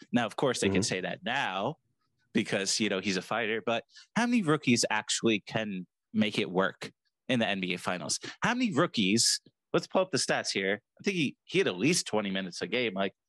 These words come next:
Speaker 1: what did he do last night? I don't even care what his stats is, honestly, but why not?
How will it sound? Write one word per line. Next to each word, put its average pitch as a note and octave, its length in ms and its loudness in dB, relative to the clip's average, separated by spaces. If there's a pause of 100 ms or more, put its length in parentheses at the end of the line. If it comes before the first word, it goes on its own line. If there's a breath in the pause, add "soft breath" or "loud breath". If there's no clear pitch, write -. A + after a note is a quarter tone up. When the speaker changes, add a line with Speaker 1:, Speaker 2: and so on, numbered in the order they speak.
(200)
Speaker 1:
what F#3+ 140 0
did G#3+ 80 2
he G#3 60 2
do G#3 140 2
last G2+ 300 0
night? F2 240 -4 (1500)
I D3+ 120 -2
don't F3 120 -2
even D#3+ 160 -2
care E3 200 0
what B2 100 2
his G2+ 120 0
stats G#2 240 -2
is, F#2 120 2
honestly, G#2 400 -2
but G2+ 100 -2
why A2+ 140 0
not? G2+ 160 -8